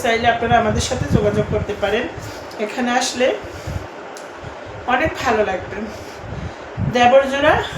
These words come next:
জোড়া দেবর এসেছে, দুই দেবর মিলে আজকে আমার সাথে বডি ম্যাসাজ করবে, বা আমি ওনাদের সাথে বডি ম্যাসাজ করবো। ওরা আসছে মেলা দূর থেকে। আর ভালোবাসার জন্য বেশি দূরে যেতে হয় না। আমাদের এই ম্যাসাজ সেন্টারটাই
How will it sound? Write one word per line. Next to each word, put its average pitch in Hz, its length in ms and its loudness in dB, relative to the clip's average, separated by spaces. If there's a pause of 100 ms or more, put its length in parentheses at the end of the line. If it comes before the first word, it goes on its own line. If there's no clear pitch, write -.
(640)
জোড়া 254 280 8
দেবর 247 300 4
এসেছে, 240 600 2
দুই 254 140 -2
দেবর 247 260 4
মিলে 262 340 2
আজকে 240 300 0
আমার 226 140 2
সাথে 262 300 -4
বডি 220 240 0
ম্যাসাজ - 440 -10
করবে, 233 280 -2
বা 247 80 4
আমি 196 260 2
ওনাদের 214 240 -4
সাথে - 280 -2
বডি 202 220 2
ম্যাসাজ - 380 -6
করবো। 220 260 -2 (580)
ওরা 240 220 6
আসছে 381 340 2 (600)
মেলা 427 400 6
দূর 208 140 6 (140)
থেকে। - 220 -4 (800)
আর 214 140 6 (140)
ভালোবাসার 254 540 2
জন্য 262 240 4 (140)
বেশি 254 260 2 (100)
দূরে 226 140 2
যেতে 214 280 0
হয় 226 200 2
না। 190 140 -4 (600)
আমাদের 214 300 4
এই 240 100 4
ম্যাসাজ - 380 0
সেন্টারটাই 262 500 2